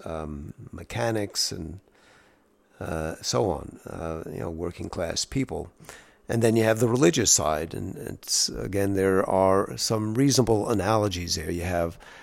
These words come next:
a religious side, uh, the, the more religious of Israel, the religious Jews, the Orthodox Jews tend to support Netanyahu.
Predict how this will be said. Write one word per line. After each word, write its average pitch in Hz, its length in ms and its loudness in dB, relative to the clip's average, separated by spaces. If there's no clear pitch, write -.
a - 80 0
religious 104 460 2
side, 95 560 6
uh, 95 420 -4
the, 92 540 -4
the 107 80 -6
more 101 220 0
religious 98 720 0
of 95 300 0
Israel, 117 560 4
the 92 120 -4
religious 95 440 -4
Jews, 107 360 -4
the 92 80 -6
Orthodox 87 540 0
Jews 101 300 -2
tend 90 180 -4
to - 80 -6
support 95 500 -2
Netanyahu. 95 920 2